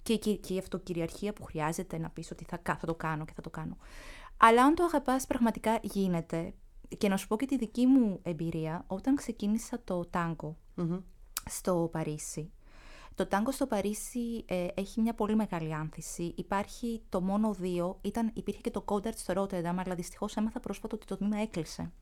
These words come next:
Speaker 2: Μάλιστα.
Speaker 1: Οπότε πλέον στο Παρίσι υπάρχει ένα από τα μεγαλύτερα τμήματα, ας μην πω ότι είναι το μόνο στην Ευρώπη, γιατί μπορεί να υπάρχει και κάτι άλλο που δεν το ξέρω στη Γερμανία, που οι σπουδές που κάνουμε είναι αντίστοιχες της κλασικής. Δηλαδή είναι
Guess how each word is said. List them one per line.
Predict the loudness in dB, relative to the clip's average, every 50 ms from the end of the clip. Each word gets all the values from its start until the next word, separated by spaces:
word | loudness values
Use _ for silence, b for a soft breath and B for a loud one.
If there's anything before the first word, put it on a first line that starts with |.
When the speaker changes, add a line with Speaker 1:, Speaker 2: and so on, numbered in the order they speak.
| -18 -8 -2
Speaker 2:
Μάλιστα. | 2 2 2 2 2 0 -4 -6 B B B B B B B B B B B B
Speaker 1:
Οπότε | B 0 4 4 4 4 4
πλέον | 2 4 6 8 6
στο | 6 4 2
Παρίσι | 0 0 0 2 0 -2 -2 -6 -8 -6 -4 -4 -4 -4 -6 -8 -12 -20 -20 -20 -20 -20 -20 -10 -6
υπάρχει | -4 2 2 2 2 6 6
ένα | 6
από | 8 8
τα | 6 4
μεγαλύτερα | 6 6 6 6 6 4 4 2 0 2
τμήματα, | 2 0 0 0 -2 -2 -4 -2 -2
ας | -4 -2
μην | -2 -2 0
πω | 2 0
ότι | 2 2
είναι | 0 0
το | 0 0
μόνο | 0 0 -2
στην | -2 -4 -4
Ευρώπη, | -4 -2 -2 -2 -2 -4
γιατί | -6 -6 -6 -8
μπορεί | -6 -6 -6 -4
να | -6
υπάρχει | -6 -6 -8 -8 -8
και | -10
κάτι | -8 -8 -6 -6 -6
άλλο | -6 -6 -6
που | -6
δεν | -6 -6
το | -6
ξέρω | -8 -8 -8 -8
στη | -8 -8
Γερμανία, | -10 -8 -6 -4 -4 -4 -4 -6 -6 -8 B B B B B B B B B B -8
που | -4 -4 -2 -2
οι | -2
σπουδές | -2 0 -2 0 2 2 0 0
που | -4 -2
κάνουμε | 0 4 6 8 8 8 8
είναι | 6 2 0 0
αντίστοιχες | -2 -2 -2 -4 -6 -6 -8 -8 -6 -6 -6 -4
της | -6 -10 -2
κλασικής. | -2 -2 0 -2 -4 -6 -4 -4 -4 -4 -6 -12 -14 -16 -18 -20 -14
Δηλαδή | -12 -8 -6 -4 -4 -2 -2 -2 -2
είναι | -2 -2 -4 -6